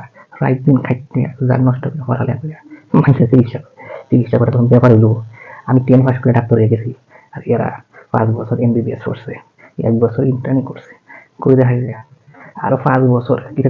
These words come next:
ডিগ্রি করে, এফসিপিএস, এমডি, এমএস, পরে এরা ওই বড় ডাক্তার। ভাই, আমার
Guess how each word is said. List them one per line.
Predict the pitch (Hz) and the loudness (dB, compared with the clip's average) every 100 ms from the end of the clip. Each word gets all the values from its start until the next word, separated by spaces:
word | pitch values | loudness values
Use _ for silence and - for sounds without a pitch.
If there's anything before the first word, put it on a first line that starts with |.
| 127 | 6
ডিগ্রি | 151 131 123 | 6 6 4
করে, | 123 117 - - - - 143 | 2 2 -6 -20 -10 -2 0
এফসিপিএস, | - 117 120 120 - 123 | 0 -2 0 -2 2 2
এমডি, | 117 113 110 | 4 4 4
এমএস, | 113 - - - - - | 2 -2 -16 -20 -12 4
পরে | 151 143 139 | 6 8 8
এরা | 120 | 8
ওই | 127 123 | 6 8
বড় | 131 107 | 6 4
ডাক্তার। | - 113 117 | 0 0 0
ভাই, | 110 - - _ _ _ - - - - - - - | 0 -6 -18 _ _ _ -20 -20 -20 -20 -20 -18 -6
আমার | 131 | 2